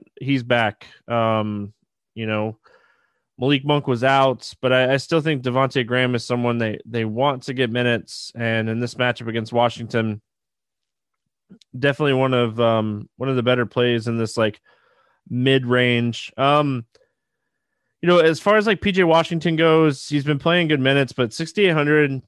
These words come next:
I feel like that's, you know, kind of a, a tough ask for him. You know, Cody Zeller, his minutes are pretty much gone.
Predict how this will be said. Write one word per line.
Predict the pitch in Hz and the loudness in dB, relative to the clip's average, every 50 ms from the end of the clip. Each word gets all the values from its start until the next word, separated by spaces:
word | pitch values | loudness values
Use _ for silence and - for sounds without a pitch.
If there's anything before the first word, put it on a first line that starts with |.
| _ - | _ -4
I | 135 135 123 127 | -2 -2 -2 -2
feel | 127 - 147 | -4 -2 0
like | 151 147 143 | 0 0 2
that's, | - 143 135 131 117 - - - - - - - | 2 4 4 2 2 -2 -10 -10 -10 -12 -12 -8
you | - 135 123 | -4 -2 -2
know, | 120 | -2
kind | 117 - 139 139 139 | -2 0 0 0 0
of | 143 135 | 2 2
a, | 135 131 127 123 120 113 - 120 | 2 4 4 4 2 2 0 -4
a | 120 | -6
tough | - - 139 127 135 | -2 -2 0 2 2
ask | 123 123 127 120 - | 2 2 2 0 -2
for | - 135 123 | -4 -4 0
him. | 127 127 127 127 127 123 123 117 113 - - | 0 2 2 2 2 0 0 -2 -4 -8 -10
You | 113 113 | -8 -6
know, | 110 107 107 | -4 -4 -4
Cody | 104 - 131 131 135 127 | -4 -2 -2 0 0 0
Zeller, | 117 120 123 123 127 127 123 120 | 0 2 2 2 4 4 2 2
his | 123 123 120 123 | 2 0 0 -2
minutes | 127 123 120 113 - - | -2 0 0 0 -2 -4
are | 110 | -8
pretty | - - 127 120 | -8 -6 -6 -4
much | 113 110 104 - - | -4 -4 -6 -8 -10
gone. | - 131 139 143 143 143 143 139 139 135 127 | -8 -4 -2 0 2 2 2 2 0 -2 -6